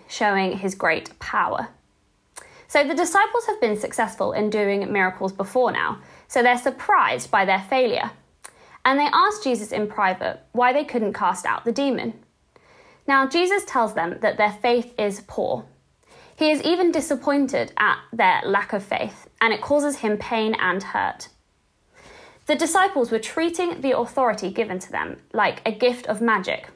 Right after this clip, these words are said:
rather than remembering to have their faith in God. And their poor faith results in their attempts to cast out this demon being ineffective. Jesus then goes on to say that faith as small as a mustard seed can move entire mountains.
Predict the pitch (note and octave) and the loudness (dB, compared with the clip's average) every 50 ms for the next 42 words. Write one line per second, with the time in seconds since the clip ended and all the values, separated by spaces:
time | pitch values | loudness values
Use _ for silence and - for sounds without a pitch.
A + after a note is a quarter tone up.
0 | _ _ _ _ - A#3 A3+ B3+ C4 C#4 C#4 D#4 C#4+ C4+ C4+ C4 B3+ B3+ B3+ A#3+ | _ _ _ _ -10 -4 2 4 4 4 4 2 0 0 0 0 2 2 2 2
1 | A#3+ B3 A3 F3+ C#3 G2 - - - - - G#3 G3+ - - G#3 G#3 G3+ - - | 2 2 0 0 -2 -4 -4 -8 -10 -10 -10 -8 -6 -2 0 0 0 0 -2 -4
2 | A3 A3 G3 G3+ G3 G3 - F#3 - - F#3+ - - G#3+ G3+ G3 F#3+ - - - | -2 -2 -2 -2 -2 -4 -4 -2 -2 -4 -4 -8 -6 -4 -2 -2 -2 -2 -2 -4
3 | - - - - _ _ _ _ _ _ _ _ _ _ _ - - - - - | -4 -6 -10 -20 _ _ _ _ _ _ _ _ _ _ _ -20 -20 -20 -20 -20
4 | - - - B3 B3+ C4 C4 B3+ B3 B3+ - D#4+ E4 F4 E4+ - - F3+ F3 F3+ | -10 -2 2 2 4 4 4 4 2 2 0 0 0 2 0 0 0 0 0 -2
5 | - - G#3+ A3+ G#3+ A3 G3+ - - - - A3 G#3+ G3+ F#3 E3+ F#3+ - - A3+ | -4 -4 -2 0 2 2 0 0 -2 -4 -4 0 2 2 2 2 2 0 -2 -2
6 | F#3 - - - - G3 G3 - - A#3 B3 A#3+ - - - A#3+ - - B3+ A#3 | -2 -2 -4 -8 -8 -8 -6 -2 0 0 0 0 -2 0 0 0 2 2 0 -2
7 | - - G#3+ G#3 G3 - - A#3 G3 - - - - _ _ - G#3 G3+ F#3+ F#3 | -2 -4 -6 -6 -6 -6 -6 -8 -8 -10 -16 -20 -20 _ _ -2 0 2 2 2
8 | F3+ F3 - - - G3 F#3 F#3 F#3 - G3 - - - - - - - - - | 0 0 -2 -2 -4 -4 -4 -2 -2 -2 -2 -2 -2 -6 -10 -10 -10 -10 -12 -18
9 | - _ _ _ _ _ _ _ _ _ _ _ _ _ _ _ _ _ _ _ | -20 _ _ _ _ _ _ _ _ _ _ _ _ _ _ _ _ _ _ _
10 | - - - - - - - D4 D#4+ E4 E4 E4+ E4 E4 D#4 E4 E4+ F#4 F#4 F4+ | -20 -20 -20 -20 -14 -6 0 2 2 2 2 0 2 2 2 4 4 2 4 4
11 | F4 E4+ F4 F4+ E4 - - - - - - - - - A#3 - - C#4 E4+ D4+ | 2 2 2 0 0 0 0 0 0 -2 0 0 0 0 0 0 0 0 0 0
12 | - - A3+ - - - - C#4+ D4 D#4+ D#4+ C#4 - C4 C4 B3+ B3+ B3+ A3+ G3+ | 0 -4 -4 -4 -4 -4 0 2 2 2 2 2 2 0 2 2 0 0 0 -2
13 | F#3+ - G#3 F#3+ G3 - G#3+ - - - - - A#3 G#3+ G#3 G#3 G#3 G3+ G3+ G3 | -4 -6 -8 -8 -8 -6 -6 -6 -6 -6 -6 -4 -2 0 0 0 0 0 0 -2
14 | G3+ G3 - A#3 A3 G#3+ G#3+ G#3 F3+ E3 F#3 F#3+ - - - - A#3+ - - | -4 -2 -2 0 2 2 2 2 0 -2 -2 -4 -8 -10 -10 -10 -10 -12 -14